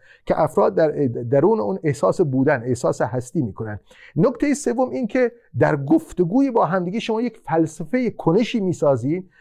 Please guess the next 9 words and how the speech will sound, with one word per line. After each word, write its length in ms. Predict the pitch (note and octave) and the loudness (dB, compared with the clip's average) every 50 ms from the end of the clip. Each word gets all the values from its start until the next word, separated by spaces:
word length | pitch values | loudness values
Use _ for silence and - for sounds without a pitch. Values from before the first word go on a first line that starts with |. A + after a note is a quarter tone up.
| - _ - | -8 _ 0
که 60 | F3 | 2
در 180 | D#3+ D#3+ D#3 | 4 4 4
واقع 220 | D#3+ E3+ - - A#3+ | 4 2 2 2 2
مبتنی 360 | A3 G#3 - - F#3 G#3 A#3 | 0 0 0 0 -2 0 2
بر 140 | G3+ G3 F#3 | 2 2 2
دیگر 480 | D3+ B2 D3 D3+ C3 C#3+ D#3 C#3+ C3+ | 2 2 0 2 2 2 2 2 0
بودگیه، 600 | C3 B2+ C#3 D3 B2+ D3 C#3+ C3 F3 F#3+ - G2 F2+ | -2 -2 -4 -2 -2 -2 -2 0 0 0 0 0 -2
یعنی 200 | G2+ B2 D3 C#3+ | -6 -6 -6 -6
شما 320 | - E3 D#3+ E3 D#3+ - | -2 0 0 0 0 -2